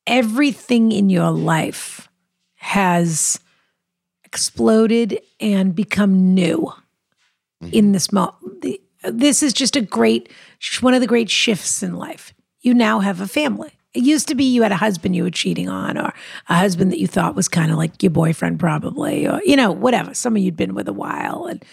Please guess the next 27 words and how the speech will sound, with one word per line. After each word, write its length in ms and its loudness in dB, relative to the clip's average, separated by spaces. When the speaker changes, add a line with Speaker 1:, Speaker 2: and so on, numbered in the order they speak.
Speaker 1:
you 140 2
were 80 6
in 100 4
a 40 0
pattern, 520 0
and 140 -2
I'm 120 -2
gonna 220 0
assume 340 2
this 160 -2
wasn't 280 0
the 60 -16
first 300 0
time 220 2
that 60 2
Speaker 2:
Eight 120 2
Speaker 1:
you 100 4
Speaker 2:
years 240 4
Speaker 1:
were 40 2
Speaker 2:
is 120 2
a 40 2
long 240 2
time, 100 0
you 60 4
know? 80 2
Speaker 1:
unfaithful, 960 0
and 280 -4